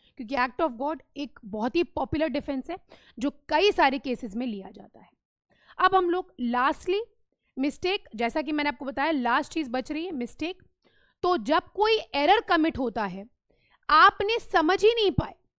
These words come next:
या आपने गलत तरीके से समझ लिया, वो चीज़ जो लॉ में दी गई है,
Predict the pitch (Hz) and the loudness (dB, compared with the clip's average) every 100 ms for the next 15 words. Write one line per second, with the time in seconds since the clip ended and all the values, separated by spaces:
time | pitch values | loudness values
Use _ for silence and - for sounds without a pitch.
0 | _ _ - 240 330 381 427 - 370 381 | _ _ -10 0 6 6 6 4 4 4
1 | 392 415 254 262 - 392 320 359 349 349 | 2 0 0 -2 -2 -2 -2 -2 -2 0
2 | 311 285 277 302 - _ _ _ - 220 | 0 0 -4 -8 -12 _ _ _ -12 -4
3 | 294 349 320 330 277 226 330 277 233 254 | -2 0 0 0 -2 -2 0 0 2 2
4 | 302 349 247 269 233 226 208 233 | 2 0 -2 -2 -2 -4 -4 -8